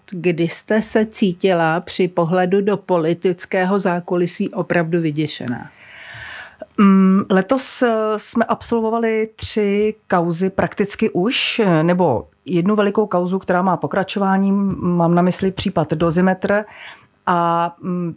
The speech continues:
Speaker 2: trochu jsem měla za to, že politická reprezentace, která v předchozím volebním období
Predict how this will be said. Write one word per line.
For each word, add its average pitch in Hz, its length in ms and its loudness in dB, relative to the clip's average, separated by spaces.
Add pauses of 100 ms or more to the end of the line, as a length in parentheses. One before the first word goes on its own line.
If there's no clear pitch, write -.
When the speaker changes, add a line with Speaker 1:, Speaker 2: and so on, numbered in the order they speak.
Speaker 2:
trochu - 280 -6
jsem 226 240 0
měla 226 320 2
za 196 180 -2
to, 202 420 -2
že 185 600 0
politická 196 500 0
reprezentace, 190 800 0
která 185 540 0
v - 100 -18
předchozím 202 500 -4
volebním 196 320 -2
období 175 680 -4